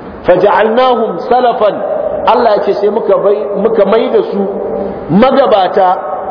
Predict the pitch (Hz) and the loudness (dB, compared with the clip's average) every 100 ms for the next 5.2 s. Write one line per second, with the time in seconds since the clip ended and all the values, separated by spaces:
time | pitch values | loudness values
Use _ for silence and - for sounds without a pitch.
0 | - 165 202 226 262 240 233 247 294 247 | 0 2 4 2 2 2 2 2 0 0
1 | 208 185 208 185 170 160 156 120 107 - | -2 0 0 0 0 -2 -2 -4 -6 -6
2 | - - 135 165 165 175 202 220 208 196 | -6 -4 2 2 4 2 2 2 2 2
3 | 165 202 214 208 208 208 - - - 110 | 2 2 2 0 -4 -4 -6 -6 -4 0
4 | 147 196 185 156 143 160 - 131 127 135 | 2 2 2 0 0 0 -2 -4 -2 0
5 | 123 117 | 0 -2